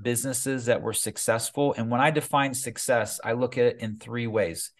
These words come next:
Number one, do you have employees that are engaged at work? Are they doing meaningful things? And do they enjoy going to their job every day?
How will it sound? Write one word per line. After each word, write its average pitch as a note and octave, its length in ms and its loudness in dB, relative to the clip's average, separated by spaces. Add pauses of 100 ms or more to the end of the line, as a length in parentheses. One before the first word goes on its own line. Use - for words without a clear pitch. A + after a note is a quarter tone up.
(240)
Number C#3 260 4
one, C3+ 460 2 (120)
do A#2 120 -4
you C#3+ 220 0
have D3 260 4
employees A#2+ 720 0 (140)
that A#2 180 4
are A2+ 220 2
engaged A#2 420 -2
at G2 80 -2
work? B2+ 380 4 (360)
Are A2+ 120 0
they A#2 100 2
doing A#2 320 0
meaningful D3 440 0
things? C3+ 360 -2
And A#2 140 -4
do B2+ 80 -2
they B2+ 160 2
enjoy B2+ 720 4
going B2+ 360 2
to B2+ 100 -4
their A#2+ 140 2
job A#2 340 0
every F#2 200 -6
day? F2 280 -2